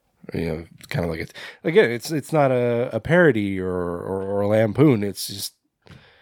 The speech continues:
kind of tongue-in-cheek type stuff where it's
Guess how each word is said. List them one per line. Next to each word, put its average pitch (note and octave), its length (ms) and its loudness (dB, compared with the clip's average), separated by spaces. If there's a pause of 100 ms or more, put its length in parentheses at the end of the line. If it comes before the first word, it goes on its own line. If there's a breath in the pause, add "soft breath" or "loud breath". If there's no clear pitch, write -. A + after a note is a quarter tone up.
(360 soft breath)
kind G#2+ 160 -2
of F#2+ 300 -4 (120)
tongue-in-cheek A#2 640 -4
type G2+ 320 -4
stuff - 440 0
where G2 180 2
it's - 440 -12